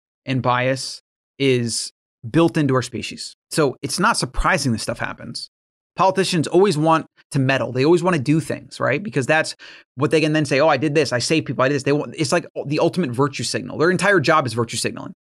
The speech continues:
Their entire job is saying one thing to the public and doing other thing behind closed doors. That's the definition of being a politician. That's the definition of government.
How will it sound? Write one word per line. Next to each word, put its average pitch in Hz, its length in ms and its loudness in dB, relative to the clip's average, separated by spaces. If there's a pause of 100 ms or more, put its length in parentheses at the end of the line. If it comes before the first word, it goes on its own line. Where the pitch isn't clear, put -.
Their 202 140 2
entire 190 300 2
job 160 380 2 (200)
is 156 200 2
saying 175 220 2
one 143 140 2
thing 170 120 0
to 147 60 2
the 135 60 -4
public 147 320 0
and 135 80 0
doing 151 160 2
other 151 180 4
thing 147 160 -2
behind 131 220 0
closed 127 160 -4
doors. - 320 -6 (240)
That's 185 240 -2 (200)
the 156 380 0 (100)
definition 196 680 0
of 120 100 -2
being 143 160 2
a 131 40 2
politician. 127 460 -2 (680)
That's 139 140 0
the 156 60 0
definition 220 460 2
of 233 100 2
government. 233 360 2